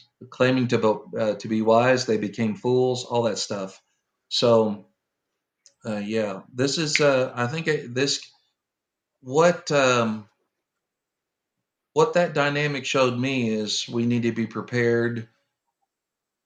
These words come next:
uh, when these things happen, because people are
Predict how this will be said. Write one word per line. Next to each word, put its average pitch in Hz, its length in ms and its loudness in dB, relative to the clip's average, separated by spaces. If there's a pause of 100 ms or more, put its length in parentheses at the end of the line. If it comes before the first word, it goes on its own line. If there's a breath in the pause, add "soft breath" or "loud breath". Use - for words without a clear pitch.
(220)
uh, 110 440 -6 (560 loud breath)
when 120 380 0
these 127 300 0
things 117 320 0
happen, 110 720 -2 (640)
because 117 300 0
people 131 460 2
are 117 460 0